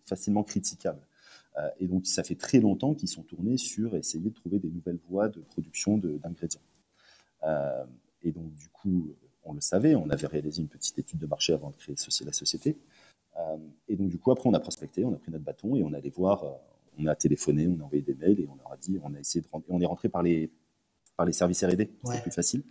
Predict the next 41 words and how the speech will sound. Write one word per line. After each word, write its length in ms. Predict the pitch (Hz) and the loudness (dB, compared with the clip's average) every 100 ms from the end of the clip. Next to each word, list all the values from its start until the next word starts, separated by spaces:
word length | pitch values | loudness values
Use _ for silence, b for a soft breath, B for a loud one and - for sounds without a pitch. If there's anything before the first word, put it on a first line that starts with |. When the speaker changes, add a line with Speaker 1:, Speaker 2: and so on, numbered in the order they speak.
| b b _ - B B | b b _ -20 B B
Speaker 1:
En 60 | 78 | 0
fait, 200 | 110 104 | 2 4
on 100 | 87 | 4
avait 140 | 85 | 8
la 120 | 95 | 8
chance, 220 | - 123 | 8 2
ils 120 | 104 92 | 4 4
avaient 120 | 90 | 4
tous 220 | - 151 | 2 2
parlé, 580 | - 98 104 101 90 80 | 4 6 6 6 6 2
parce 180 | - - | -4 -12
que 60 | _ _ _ _ | _ _ _ _
tous 240 | 139 - | 0 0
entendu 380 | 92 92 90 98 | 0 -2 -2 -2
parler 280 | 85 85 90 | -2 2 2
d'extraction 460 | 80 - 82 - | 2 -2 -4 -4
enzymatique, 600 | 85 80 78 - 110 _ _ | -6 -4 -6 -8 -16 _ _
parce 100 | - | -20
que 80 | - | -18
c'est 160 | - 73 | -8 -4
ce 380 | - - - 80 | -2 -2 0 -4
qu'on 160 | - | -6
fait 160 | 73 78 | -8 -4
chez 100 | - | -4
Bioli, 300 | 76 78 87 | -2 -2 -2
hein, 60 | 73 | -4
c'est 140 | - | -4
de 40 | |
l'extraction 400 | - - 69 - | -4 -6 -4 -6
végétale, 480 | 76 71 73 80 78 | -2 0 0 2 0
mais 140 | 71 - - | -2 -8 -4
par 140 | - | -4
voie 120 | 76 73 | -4 -18
enzymatique. 400 | 135 - - - _ b b b b b b b _ | -16 -18 -20 -20 _ b b b b b b b _
Mais 100 | 107 | 6
ils 80 | 127 | 6
connaissaient 280 | 110 110 120 | 6 6 6
aucune 180 | 120 127 | 6 4
société 380 | 120 - 95 | 4 2 2
qu'on 140 | 123 90 | 2 0
proposait. 520 | - 120 113 98 92 | 2 2 2 0 -2